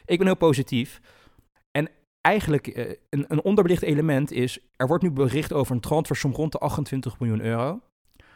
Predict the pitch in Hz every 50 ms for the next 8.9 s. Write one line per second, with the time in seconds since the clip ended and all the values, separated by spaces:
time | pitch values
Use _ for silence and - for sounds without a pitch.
0 | - - _ - 135 139 131 - - 185 208 220 - 165 160 165 156 - 139 131
1 | 127 123 - 120 117 139 151 - 131 - 143 165 165 - 110 - - 151 151 156
2 | 143 - - - - 160 - 143 131 - 151 151 147 139 151 131 120 131 135 127
3 | - - 123 117 117 135 151 147 135 - 117 - 127 117 123 123 123 120 - -
4 | 120 110 110 107 104 107 110 - - - 123 117 113 120 113 104 123 117 127 139
5 | 151 - 131 123 123 123 117 110 113 104 - - - 131 123 127 - 139 135 127
6 | 120 117 120 123 - - 120 107 117 110 104 117 113 113 104 101 - - 135 143
7 | 151 - - 127 110 98 92 92 101 120 139 - - - - - - - - -
8 | - - - - 175 - - - 175 180 165 160 160 - 190 185 180